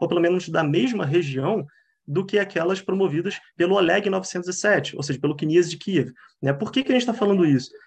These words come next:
É, porque há, pelo menos, ali uma distinção, por exemplo, em relação aos Rus de Kiev e os Rus do Volga, né? Que seria um rio,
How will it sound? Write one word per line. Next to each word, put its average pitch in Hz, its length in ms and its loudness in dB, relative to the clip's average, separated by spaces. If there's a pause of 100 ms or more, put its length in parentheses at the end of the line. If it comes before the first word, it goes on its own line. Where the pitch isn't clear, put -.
(120)
É, 135 260 2
porque 202 640 2 (160)
há, 240 220 4
pelo 208 180 2
menos, 180 300 0
ali 170 260 -2
uma 175 180 -2
distinção, 196 680 -2
por 170 100 -2
exemplo, 165 320 -2
em 160 140 -8
relação 151 540 -4
aos 143 180 0
Rus 180 240 0
de 143 80 -4
Kiev 185 380 -4 (200)
e 196 80 0
os 220 140 2
Rus 208 300 2
do 214 100 -2
Volga, 190 400 2 (260)
né? 147 120 0
Que 151 80 -10
seria 156 220 2
um 190 100 4
rio, 196 360 2